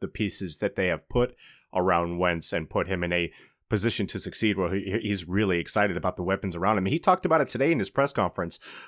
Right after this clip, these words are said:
What was the impression that you got from Wentz during his press conference? Did he have, like, nervous energy? Was he excited? How did you feel it went for him?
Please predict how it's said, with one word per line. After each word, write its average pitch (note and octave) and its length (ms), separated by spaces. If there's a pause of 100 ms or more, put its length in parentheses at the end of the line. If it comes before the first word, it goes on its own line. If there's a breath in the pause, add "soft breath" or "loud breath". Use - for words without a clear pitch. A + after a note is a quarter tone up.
What E3 140
was F#3+ 140
the F3 100
impression C#3 580
that A#2 200
you A#2 240
got A2 340
from F#2+ 300
Wentz G2+ 320
during A2 320
his F2 100
press F#2+ 280
conference? F2+ 520
Did - 200
he G2+ 80
have, F#2+ 180
like, E2 180
nervous F#2 480
energy? G2 460
Was F#2+ 140
he F2 120
excited? G#2 580
How B2+ 140
did C3 120
you B2+ 80
feel A#2+ 220
it G2+ 60
went G#2 200
for D#2 160
him? D#2 100